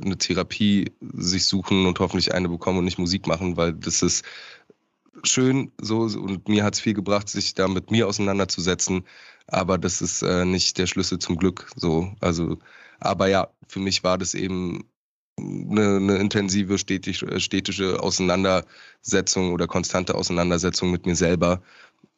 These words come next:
Und wie so ein, ein Befreiungsschlag für, für meine Emotionen und für, ja, mich einfach so ausdrücken zu können und auch Emotionen so zulassen zu können. So, das, glaub ich, ist auf dem Weg des Albums entstanden. Deswegen zu deiner Frage fällt mir nicht mehr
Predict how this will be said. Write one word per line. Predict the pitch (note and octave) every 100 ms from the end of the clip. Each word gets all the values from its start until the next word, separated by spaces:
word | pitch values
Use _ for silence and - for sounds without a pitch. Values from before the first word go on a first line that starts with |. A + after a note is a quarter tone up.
| -
Und | F#2 F2+ F2 E2 -
wie | G2
so | E2+
ein, | F2+ F2 - - - - - -
ein | G2+ G2
Befreiungsschlag | F#2+ F2 F#2 G2 G2 - F2+ F2+
für, | - F#2 F2 C#2+
für | - E2+
meine | F2 F2
Emotionen | D#2 F2+ F2 - F2+ F2
und | E2
für, | - F2 E2 E2 - _ _ _ _ -
ja, | G#2
mich | G2+ F#2+
einfach | F2+ F#2
so | - F#2+
ausdrücken | G2 F#2+ - F2+ F2+
zu | -
können | - F2
und | E2 -
auch | F2
Emotionen | F2 E2+ - F2 E2
so |
zulassen | E2 - F#2 D#2+ D#2+
zu | - -
können. | - D#2 D#2 _ -
So, | -
das, | E2 E2+ -
glaub | F#2+ F2+
ich, | F2+
ist | F2+
auf | F#2+ -
dem | F2
Weg | F2+ E2+
des | E2+
Albums | E2+ E2 D#2+
entstanden. | C#2+ - D#2 D#2 E2 _ F2
Deswegen | E2+ F#2+ F2+ - - - - -
zu | - -
deiner | F#2 F#2
Frage | E2+ F#2+ F#2 F#2 E2+
fällt | F2+ E2+
mir | F2
nicht | E2+
mehr | E2+ E2